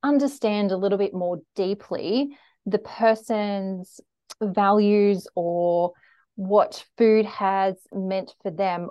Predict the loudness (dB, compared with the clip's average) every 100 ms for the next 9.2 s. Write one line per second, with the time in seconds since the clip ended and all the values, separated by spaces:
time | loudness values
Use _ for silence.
0 | -6 -6 -6 -10 -10 -8 0 2 2 -2
1 | _ _ _ _ _ _ -4 0 0 0
2 | 0 2 4 4 2 0 -2 -6 -4 -2
3 | -4 -6 -6 -6 -10 -8 -6 -4 -4 -6
4 | -6 -4 -4 -4 -8 -8 -8 -4 -2 -4
5 | -6 _ 2 2 2 0 0 0 0 -2
6 | -2 -4 -6 -4 0 2 0 -2 -6 _
7 | _ -14 -12 -12 -12 -6 -6 -4 -6 -6
8 | -8 -6 -4 -6 -4 -4 -2 2 4 4
9 | 4